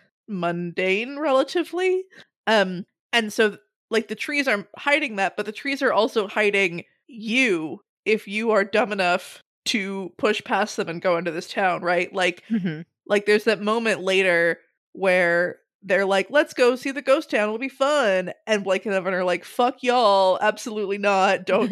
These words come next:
Speaker 1: do
Speaker 2: <laughs>
Speaker 1: this." Um, and, like, you know, you see the world wherein these are, like, horror movie victims who make a stupid choice and, like,
Speaker 2: Mm-hmm.
Speaker 1: follow curiosity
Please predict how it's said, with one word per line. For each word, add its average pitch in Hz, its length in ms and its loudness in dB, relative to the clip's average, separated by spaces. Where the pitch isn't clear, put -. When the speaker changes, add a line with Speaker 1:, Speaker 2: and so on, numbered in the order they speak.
Speaker 1:
do - 160 0
Speaker 2:
<laughs> - 0 -
Speaker 1:
this." - 580 -2
Um, 202 440 2
and, 226 220 2
like, 185 360 -4
you 240 140 0
know, 214 100 4
you 202 260 -2
see 233 440 -6
the 208 140 -2
world 196 360 0
wherein 202 480 -2
these 190 320 -4
are, 185 320 2
like, 165 440 -4
horror 208 320 -2
movie 175 280 -4
victims - 640 -8
who 233 100 -2
make 185 180 -2
a 202 40 -6
stupid 196 400 -6
choice 180 520 -4
and, 196 120 -2
like, 165 240 -6
Speaker 2:
Mm-hmm. 175 300 -2
Speaker 1:
follow 180 340 0
curiosity 175 840 -4